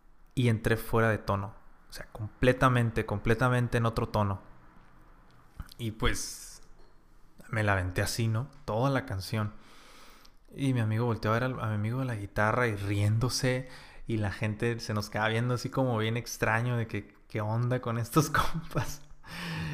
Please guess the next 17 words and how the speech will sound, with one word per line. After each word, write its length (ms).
Y 920
no, 300
recuerdo 380
haber 140
salido 360
destrozado 580
de 60
ese 160
evento, 320
de 140
verdad. 400
Se 120
acercaban 480
amigos 580
a, 100
dándome 400
bullying, 440